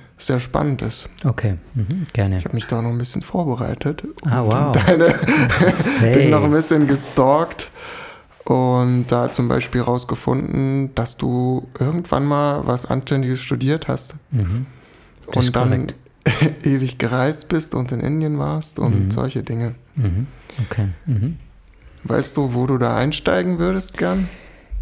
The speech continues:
Speaker 2: Also ich würd, ich kann ja einfach mal so eine kurz, ich kann ja einfach mal, ja,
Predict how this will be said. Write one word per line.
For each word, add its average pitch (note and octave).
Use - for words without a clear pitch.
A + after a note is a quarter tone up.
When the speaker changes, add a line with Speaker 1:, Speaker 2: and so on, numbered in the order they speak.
Speaker 2:
Also B2+
ich A#2+
würd, D3
ich -
kann C#3
ja D#3
einfach C#3+
mal C#3+
so B2
eine B2+
kurz, -
ich -
kann C3
ja B2+
einfach B2+
mal, A#2
ja, A2+